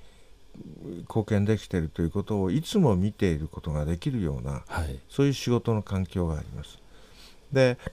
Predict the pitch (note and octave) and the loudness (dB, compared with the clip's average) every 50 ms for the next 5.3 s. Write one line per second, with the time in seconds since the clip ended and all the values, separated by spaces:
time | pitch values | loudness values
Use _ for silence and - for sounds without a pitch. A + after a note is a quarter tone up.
0 | - - - - - - - - - D3+ D3 C3 - A#2+ A2+ - - A2 G#2 G2+ | -10 -10 -14 -16 -20 -14 -4 2 4 4 4 6 4 2 2 2 2 4 6 6
1 | G2 F#2+ F2 - - - G#2+ F#2 G2+ F#2 E2+ - - B2 B2+ A2+ G2+ G#2 C3 B2 | 6 4 2 -2 -6 -8 -6 -6 -6 -6 -4 -2 4 4 6 6 6 4 2 0
2 | - C#3 C3+ C3 B2+ B2 A#2 - - - - - - - - - - - D2 D2+ | 4 6 8 8 8 6 4 0 -2 -10 -16 -14 -12 -10 -10 -10 -8 -8 -8 -8
3 | - - - - - - - - A#2+ A2+ G2+ G#2+ F#2+ E2 - - G#2 F#2 F2+ E2+ | -8 -10 -12 -14 -14 -12 -6 -4 -2 -2 0 -2 -2 -2 0 0 0 0 0 -2
4 | - - E2 C2+ - - - - - - - - - - - - F#2 F#2 F2 F2 | -2 -4 -4 -4 -4 -8 -12 -20 -20 -20 -20 -20 -20 -16 -8 -2 0 2 2 2
5 | E2+ E2+ D#2+ D2+ - | 2 2 0 -2 -4